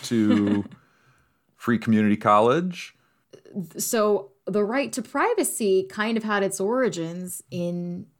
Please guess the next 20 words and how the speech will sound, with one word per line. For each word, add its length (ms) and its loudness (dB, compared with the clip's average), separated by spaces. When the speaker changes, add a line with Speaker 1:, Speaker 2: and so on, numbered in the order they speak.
Speaker 2:
encompassing 600 -4
in 80 -2
the 40 -4
Ninth 280 -8
Amendment 440 -6
with 140 -10
a 40 -10
case 340 -8
called 380 -6
Griswold 720 -4
v. 140 -2
Connecticut 600 -8
in 340 -12
the 60 -12
sixties, 500 -6
I 140 -4
think. 360 -10
Um, 540 -4
that 260 0
was 540 -2